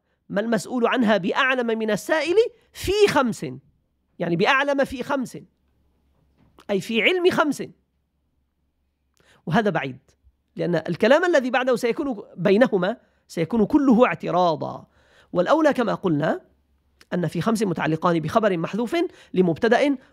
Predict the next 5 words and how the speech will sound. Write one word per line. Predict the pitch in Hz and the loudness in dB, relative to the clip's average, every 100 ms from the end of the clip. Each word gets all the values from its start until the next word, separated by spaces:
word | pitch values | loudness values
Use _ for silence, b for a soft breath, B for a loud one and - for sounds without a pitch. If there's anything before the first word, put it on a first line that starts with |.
| - | -8
مقدر، | 170 - 190 160 214 208 151 - _ - | -4 -2 -2 0 0 0 -4 -16 _ -10
وتقدير | 180 214 202 330 320 | -8 -4 2 4 4
المبتدأ، | 240 208 - 330 - _ _ _ _ _ _ _ _ _ _ _ _ _ _ _ _ _ _ _ _ _ _ _ _ _ _ _ _ _ _ | 4 4 2 0 -2 _ _ _ _ _ _ _ _ _ _ _ _ _ _ _ _ _ _ _ _ _ _ _ _ _ _ _ _ _ _
وتقدير | 180 190 175 294 302 | -6 -6 0 2 4
المبتدأ | 220 190 240 220 311 | 4 4 4 2 0